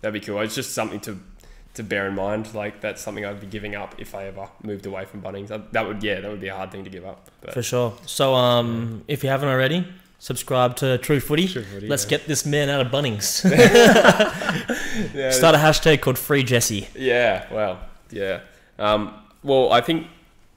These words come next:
Speaker 1: I, I've taken a, I've had a pretty quiet month on the old YouTube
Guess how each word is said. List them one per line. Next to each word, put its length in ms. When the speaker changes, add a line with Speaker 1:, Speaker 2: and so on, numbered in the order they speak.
Speaker 1:
I, 220
I've 180
taken 240
a, 140
I've 100
had 100
a 20
pretty 200
quiet 180
month 240
on 240
the 120
old 180
YouTube 420